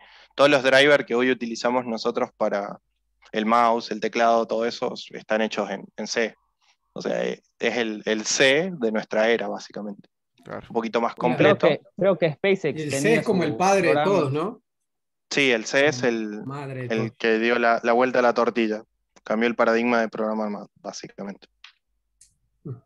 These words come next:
Speaker 1: Eh, pero, a niveles generales, y para que se queden tranquilos, eh, en la carrera vamos a tratar de abarcar todas esas aristas que van a necesitar para que al momento de que ustedes quieran aplicar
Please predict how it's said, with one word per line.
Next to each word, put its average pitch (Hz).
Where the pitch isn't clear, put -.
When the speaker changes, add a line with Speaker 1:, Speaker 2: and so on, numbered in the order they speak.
Speaker 1:
Eh, 113
pero, 202
a 127
niveles 139
generales, 147
y 110
para 107
que 107
se 110
queden 120
tranquilos, 127
eh, 107
en 120
la 120
carrera 135
vamos 135
a 120
tratar 120
de 131
abarcar 117
todas 123
esas 113
aristas 120
que 107
van 113
a 117
necesitar 120
para 110
que 110
al 113
momento 120
de 113
que -
ustedes 120
quieran 131
aplicar 120